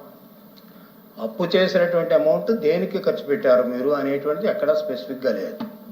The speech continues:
ఎంచేతంటే రెవెన్యూ ఎక్స్‌పెండిచర్ విపరీతంగా పెరుగుతూ ఉంటే ఆ రెవెన్యూ ఎక్స్‌పెండిచర్కే అప్పులో ఉన్నటువంటి ఫిఫ్టీ వన్ పర్సెంట్ వెళ్ళిపోతుంది, కొంత అప్పులు తీర్చడానికి పోతుంది.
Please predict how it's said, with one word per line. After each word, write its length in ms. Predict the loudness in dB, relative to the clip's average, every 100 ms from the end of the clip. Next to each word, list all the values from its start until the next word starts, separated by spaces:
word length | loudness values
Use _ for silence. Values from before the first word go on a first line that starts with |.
| -20 -20 -20 -20 -20 -20 -20 -20 -18 -10
ఎంచేతంటే 400 | -2 0 0 0
రెవెన్యూ 280 | 0 0 2 2
ఎక్స్‌పెండిచర్ 500 | 0 0 -2 -4 -2 -2
విపరీతంగా 480 | 4 2 2 -2 -2 -2
పెరుగుతూ 300 | -2 2 2 2
ఉంటే 200 | 0 0 -2 -8 -14 -20 -20 -20 -20 -20 0 2
ఆ 20 | 4
రెవెన్యూ 300 | 2 2 2 0
ఎక్స్‌పెండిచర్కే 680 | 0 -2 -4 -6 -6 -2 0 0
అప్పులో 280 | -2 2 2 2
ఉన్నటువంటి 380 | 0 -2 -6 -8
ఫిఫ్టీ 240 | -12 -6 0
వన్ 120 | 0 0
పర్సెంట్ 320 | -2 -2 -2
వెళ్ళిపోతుంది, 540 | 0 0 -2 -4 -8 -12 -16 -20 -20 -20 -20 -20 -20 -20 -20 -18 -6 -2
కొంత 180 | 0 4 4
అప్పులు 220 | 4 2 2
తీర్చడానికి 420 | 4 2 2 2
పోతుంది. 340 | 0 -2 -8